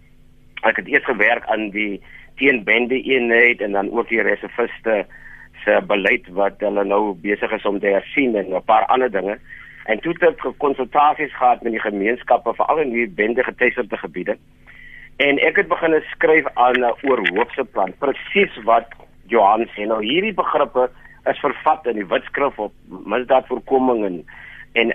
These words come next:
in die, ehm, nasionale plan. Maar dit wa-, word nie, ehm, uitvoering gegee aan, aan hierdie goed. Jy sien dit nie op die grond nie,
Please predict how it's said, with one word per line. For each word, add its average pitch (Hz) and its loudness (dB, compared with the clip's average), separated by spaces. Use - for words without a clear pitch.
in 127 2
die, 113 2
ehm, 101 2
nasionale 104 2
plan. 113 2
Maar 135 2
dit 135 0
wa-, 120 4
word 143 2
nie, 190 2
ehm, 123 2
uitvoering 160 0
gegee 127 -2
aan, 117 2
aan 110 -2
hierdie 107 -2
goed. 98 -8
Jy 120 0
sien 156 -2
dit 139 0
nie 151 0
op 123 -2
die 123 0
grond 117 2
nie, 143 -4